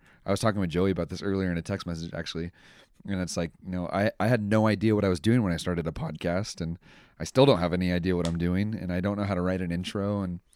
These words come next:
I kinda just wing it. And, uh, in a way,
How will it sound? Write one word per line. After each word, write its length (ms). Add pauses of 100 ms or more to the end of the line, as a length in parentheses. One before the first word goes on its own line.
(300)
I 40
kinda 220
just 160
wing 220
it. 280
And, 460 (580)
uh, 640 (1400)
in 140
a 80
way, 720